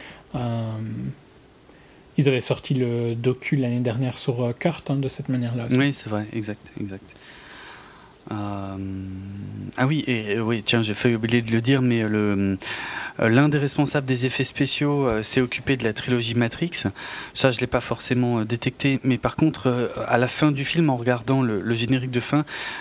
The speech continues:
Speaker 2: euh, j'ai vu que Douglas Trumbull, donc responsable des effets spéciaux de deux mille un, de l'Odyssée de l'espace ou, ou Rencontre du troisième type, euh,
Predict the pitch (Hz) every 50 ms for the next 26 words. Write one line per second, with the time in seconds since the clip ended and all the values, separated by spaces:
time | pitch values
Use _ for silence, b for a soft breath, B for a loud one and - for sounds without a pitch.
0 | B B - 113 113 110 120 120 110 123 151 147 - - 135 123 117 113 110 113
1 | 139 139 160 170 156 - - - 147 143 139 143 147 147 131 113 120 117 113 -
2 | - 127 - - 135 127 - - 135 127 120 123 117 117 120 113 - 117 - -
3 | - 123 - - - 135 135 135 135 120 117 117 120 123 123 123 117 117 113 117
4 | 117 117 117 113 113 110 107 104 104 - - 120 117 110 110 107 - - 110 104
5 | 104 - - - 120 117 117 113 - - 113 107 101 87 92 98 131 110 - 113
6 | 110 - 117 117 107 - - 104 101 101 98 101 - - - - B B B B
7 | B B B B B - 107 107 107 104 104 101 101 101 98 98 98 92 85 85
8 | - - 53 -